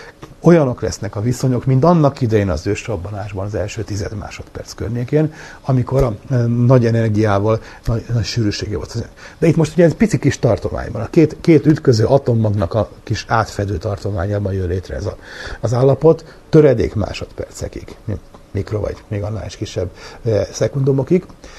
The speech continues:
míg annak idején az egész univerzum ebben az állapotban volt. Olyan sűrű volt mindenhol az anyag, hogy,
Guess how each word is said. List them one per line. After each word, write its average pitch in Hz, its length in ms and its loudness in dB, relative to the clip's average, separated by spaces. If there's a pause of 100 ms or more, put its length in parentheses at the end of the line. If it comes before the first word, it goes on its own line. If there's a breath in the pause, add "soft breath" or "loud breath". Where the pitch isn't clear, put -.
(120 loud breath)
míg 165 180 2
annak 190 280 4
idején 175 200 2
az 190 100 4
egész 175 280 2
univerzum 104 500 2
ebben - 220 -4
az - 200 -8
állapotban - 560 -12 (140)
volt. - 260 -16
Olyan 139 200 4
sűrű 113 300 2
volt 107 220 -2
mindenhol 113 460 -2
az 104 80 -12
anyag, 143 260 -4
hogy, 113 220 -8